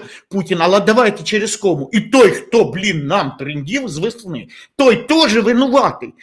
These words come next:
Його прізвище назвати? Називаю сміливо. Його прізвище Зеленський Володимир Олександрович. От він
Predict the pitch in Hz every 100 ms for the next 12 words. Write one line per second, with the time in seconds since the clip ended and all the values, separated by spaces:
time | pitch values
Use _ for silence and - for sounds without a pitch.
0 | - - 151 233 - 202 240 269 285 -
1 | 214 175 156 143 - 165 160 160 151 190
2 | 220 - 240 - 131 117 120 131 143 175
3 | 202 220 - 165 151 113 175 - 220 180
4 | 147 147 196 202 202 - 101 90 _ _
5 | _ _ _ _ _ - 170 160 226 277